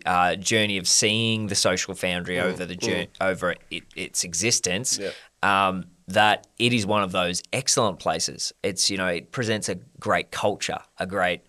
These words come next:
Speaker 1: vibe. You can tell that the people working there, whether they're, whether they're on a mentorship, uh,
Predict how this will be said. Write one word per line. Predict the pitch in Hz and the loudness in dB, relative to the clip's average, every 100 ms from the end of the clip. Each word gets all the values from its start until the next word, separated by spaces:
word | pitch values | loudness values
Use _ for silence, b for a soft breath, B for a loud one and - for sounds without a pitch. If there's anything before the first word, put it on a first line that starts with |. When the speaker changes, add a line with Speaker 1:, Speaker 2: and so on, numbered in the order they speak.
| b b - | b b -6
Speaker 1:
vibe. | 90 101 98 87 78 - B B B | 2 6 6 6 2 -4 B B B
You | 92 98 | -6 -4
can | 92 95 | -4 -4
tell | - - 92 98 | -2 4 4 4
that | 95 90 90 | 4 2 0
the | 87 | -2
people | 156 190 165 | 0 2 4
working | 107 95 90 90 | 4 2 0 -4
there, | 87 92 | 0 4
whether | 131 110 107 | 6 6 4
they're, | 95 101 98 98 98 92 | 2 2 4 2 2 0
whether | - 107 98 95 | 2 2 4 4
they're | 101 101 | 4 4
on | 101 | 2
a | 98 | 0
mentorship, | 98 104 - 101 98 - 110 - _ - | 0 -2 0 0 2 2 2 0 _ 0
uh, | 104 101 | 4 4